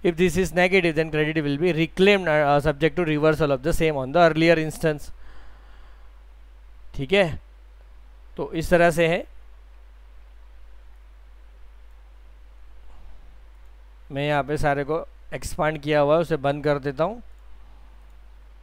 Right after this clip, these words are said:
फिर यहाँ पे डाउनलोड जीएसटीआर टू बी समरी भी कर सकते हो आप, चाहे पीडीएफ़ में करो, चाहे Excel में करो।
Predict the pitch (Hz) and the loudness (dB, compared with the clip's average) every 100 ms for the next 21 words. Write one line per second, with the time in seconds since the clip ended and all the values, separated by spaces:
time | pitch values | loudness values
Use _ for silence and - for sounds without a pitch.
0 | - - - - - - - - - - | -20 -20 -20 -20 -20 -20 -20 -20 -20 -20
1 | - - - - - - - - 160 160 | -20 -20 -20 -20 -20 -20 -20 -6 -2 2
2 | 165 165 180 151 156 165 180 165 165 170 | 2 4 4 4 4 6 4 4 2 2
3 | 165 180 175 175 170 175 165 151 165 175 | 2 4 4 4 0 2 2 2 2 2
4 | 180 175 160 156 175 175 180 165 - - | 2 2 2 0 4 4 4 -4 -18 -10
5 | - 147 139 151 165 175 170 170 165 180 | -2 0 0 0 2 2 2 2 2 2
6 | 170 156 147 143 - 170 170 165 160 180 | 0 0 2 0 2 2 4 2 2 -2